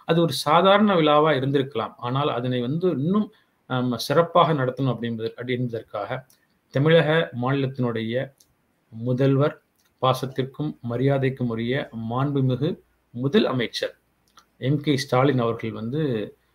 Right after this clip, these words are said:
அஹ், இந்த நிகழ்ச்சியில் சிறப்பு விருந்தினராக கலந்து கொள்வாங்க அப்படின்னு சொன்னப்பயே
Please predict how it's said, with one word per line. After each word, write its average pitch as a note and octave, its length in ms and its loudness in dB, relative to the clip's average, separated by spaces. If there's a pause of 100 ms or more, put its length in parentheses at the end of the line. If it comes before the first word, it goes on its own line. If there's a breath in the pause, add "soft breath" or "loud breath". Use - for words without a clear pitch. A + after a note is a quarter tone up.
(340)
அஹ், A2 380 -6
இந்த C3 260 2
நிகழ்ச்சியில் D#3 680 0
சிறப்பு E3 460 6
விருந்தினராக C3 560 2
கலந்து C#3+ 340 0
கொள்வாங்க B2+ 440 4
அப்படின்னு B2+ 300 0
சொன்னப்பயே C#3+ 580 0